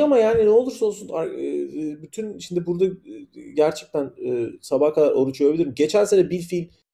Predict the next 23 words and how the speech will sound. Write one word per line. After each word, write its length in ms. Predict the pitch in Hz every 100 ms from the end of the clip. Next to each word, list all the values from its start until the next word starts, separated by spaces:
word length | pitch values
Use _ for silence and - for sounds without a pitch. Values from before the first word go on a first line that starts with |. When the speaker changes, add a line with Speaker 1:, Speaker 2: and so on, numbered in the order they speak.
| _ _ _ -
Speaker 2:
e, 300 | 123 117 -
Kanadalılara 640 | - 151 165 160 156 160
karşı, 360 | 151 143 - 123
Kanadalı'nın 380 | 143 143 151 147
suratına 420 | 143 139 139 151
falan 300 | 139 139 143
böyle 100 | 131
oruç 280 | 104 117 117
överken 420 | 120 123 123 117
bulmuştum 340 | 117 104 101 104
kendimi 360 | 110 107 107
Ramazan 260 | 110 107 110
ayında 240 | 101 104 104
Berlin'de. 440 | 101 135 175 - _ _ _ _ _ _ 127
A-, 260 | - -
bu, 220 | 143 147
dolayısıyla 400 | 151 160 165 202
övebilirim 480 | 165 151 160 202 220
ama 160 | 185 190
şu 200 | - 190
an 240 | 190 208
canım 360 | 160 156 226 220
sık-, 260 | - -